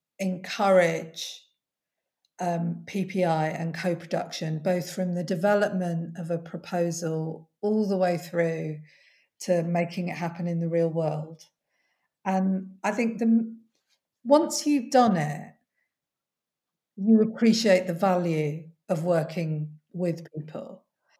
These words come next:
You know, we all bring our own assumptions to data.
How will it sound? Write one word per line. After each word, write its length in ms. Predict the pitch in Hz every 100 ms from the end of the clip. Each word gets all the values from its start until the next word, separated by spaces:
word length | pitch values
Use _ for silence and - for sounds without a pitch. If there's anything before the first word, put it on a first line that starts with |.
| _ -
You 60 | 202
know, 100 | 196
we 260 | 190 226 240
all 400 | 269 285 277 220
bring 640 | 220 214 196 190 180 170 175
our 260 | 185 185
own 300 | 190 196 196
assumptions 1160 | 185 - 180 180 - 170 160 156 151 156 - - _ _ _ _ _ - -
to 640 | 196 185 180 180 175 170 170 _ _
data. 560 | 190 165 151 - 165